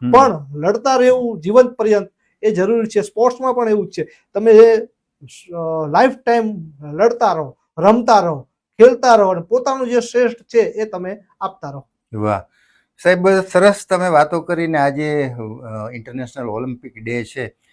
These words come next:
Speaker 1: ત્યારે તમે વ્યસ્તતા વચ્ચે પણ સ્ટુડિયોમાં આવ્યા અને વિદ્યાર્થીઓ માટે, વાલીઓ માટે,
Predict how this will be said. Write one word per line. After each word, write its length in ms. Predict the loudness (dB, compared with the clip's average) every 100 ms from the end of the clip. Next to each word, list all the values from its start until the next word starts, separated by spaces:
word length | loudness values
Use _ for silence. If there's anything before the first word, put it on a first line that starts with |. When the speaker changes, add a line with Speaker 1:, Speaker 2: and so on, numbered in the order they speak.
| _ -8
Speaker 1:
ત્યારે 180 | -8
તમે 320 | -6 -6 -6 -6
વ્યસ્તતા 460 | -8 -12 -10 -6
વચ્ચે 300 | -6 -8 -10
પણ 160 | -10 -12
સ્ટુડિયોમાં 500 | -12 -6 -4 -2 -2
આવ્યા 220 | -2 -4
અને 140 | -8
વિદ્યાર્થીઓ 480 | -12 -8 -6 -6 -6
માટે, 300 | -6 -6 -6
વાલીઓ 380 | -4 -4 -4 -8
માટે, 460 | -8 -10 -10 -12